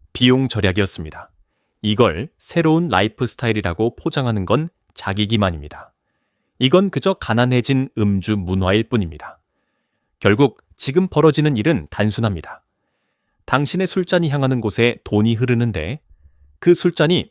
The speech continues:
밖에서 안으로 고비용에서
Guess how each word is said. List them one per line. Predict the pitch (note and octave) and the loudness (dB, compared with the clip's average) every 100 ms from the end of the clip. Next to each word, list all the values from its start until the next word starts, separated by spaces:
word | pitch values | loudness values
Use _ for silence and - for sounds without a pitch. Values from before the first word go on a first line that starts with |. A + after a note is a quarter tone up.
| _ | _
밖에서 | - A#2 - B2 B2+ A#2+ - | -2 -2 0 0 2 0 0
안으로 | F#2 F#2+ D#2+ D#2+ C3+ _ _ _ _ | -2 0 -2 -6 -12 _ _ _ _
고비용에서 | - A2+ A#2 A#2 F2+ - A#2 | 2 2 4 2 2 0 -2